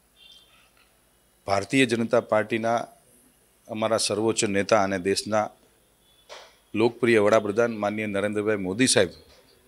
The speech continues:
અને ભારતીય જનતા પાર્ટીનો એક એજન્ડા હતો વર્ષોથી કે અયોધ્યાની અંદર રામ મંદિર,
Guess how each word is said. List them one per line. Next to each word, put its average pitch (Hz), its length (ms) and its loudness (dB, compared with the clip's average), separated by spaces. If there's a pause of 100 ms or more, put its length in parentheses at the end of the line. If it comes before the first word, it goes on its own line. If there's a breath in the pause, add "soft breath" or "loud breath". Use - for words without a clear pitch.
(540)
અને 151 140 0
ભારતીય 117 440 4
જનતા 113 320 4
પાર્ટીનો 113 420 -2
એક 107 140 -2
એજન્ડા 107 440 4
હતો 92 180 -2
વર્ષોથી 92 500 -2 (480 loud breath)
કે - 100 0
અયોધ્યાની 113 540 -2
અંદર 104 320 -6
રામ 92 180 -6
મંદિર, 117 320 0